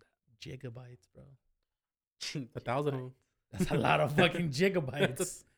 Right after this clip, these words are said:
Speaker 3: I can't wait to design the panels.
Speaker 1: Yeah, he
Speaker 3: What
Speaker 1: was telling me that you could take the panels off and you could, like, draw on 'em and shit, or, like, you could take 'em off and then buy new ones and put different
Speaker 3: Yeah,
Speaker 1: color
Speaker 3: those white
Speaker 2: Oh, shit.
Speaker 3: things on there. You can
Speaker 2: Sure.
Speaker 3: pop 'em off and then
Speaker 2: Can you just have no panels?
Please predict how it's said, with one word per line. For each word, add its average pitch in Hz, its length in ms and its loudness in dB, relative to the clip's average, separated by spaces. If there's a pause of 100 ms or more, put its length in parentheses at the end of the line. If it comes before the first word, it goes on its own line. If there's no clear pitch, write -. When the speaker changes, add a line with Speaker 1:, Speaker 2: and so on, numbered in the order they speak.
(560)
Speaker 3:
I 139 40 -14
can't 151 220 0
wait 139 240 2
to 117 300 0 (140)
design 120 340 -2
the 117 80 -6
panels. 117 340 -6 (2000)
Speaker 1:
Yeah, 175 120 8
he 220 60 10
Speaker 3:
What 262 40 8
Speaker 1:
was 247 80 4
telling 285 200 6
me 277 60 6
that 233 100 6
you 208 80 0
could 202 140 0
take 214 160 0
the - 60 -4
panels 202 340 0
off 208 180 0
and 156 120 -4
you 156 40 -6
could, 175 100 -4
like, 117 140 -2
draw 123 180 -4
on 165 100 -4
'em 170 100 -6
and 170 100 -6
shit, 180 320 -10
or, 139 120 -2
like, 139 180 0
you 170 60 -4
could 180 180 0
take 170 180 -2
'em 156 140 -2
off 170 180 -2
and 147 100 -2
then 131 120 -2
buy 127 220 0
new 131 200 -4
ones 156 220 -2
and 123 120 -6
put - 240 -10
different 127 280 -6
Speaker 3:
Yeah, 185 80 4
Speaker 1:
color 135 120 4
Speaker 3:
those 127 120 0
white 151 180 4
Speaker 2:
Oh, 190 200 -4 (160)
shit. 185 100 -12
Speaker 3:
things 165 180 -2
on 180 120 -2
there. 202 180 -6 (140)
You 135 80 -12
can 135 80 -4
Speaker 2:
Sure. 151 180 0
Speaker 3:
pop 151 80 -4
'em 151 80 -2
off 160 300 0
and 139 100 -12
then 127 320 -8
Speaker 2:
Can 135 80 -6
you 120 60 -8
just 117 180 -10
have 120 180 0
no 117 320 -6
panels? 135 480 -10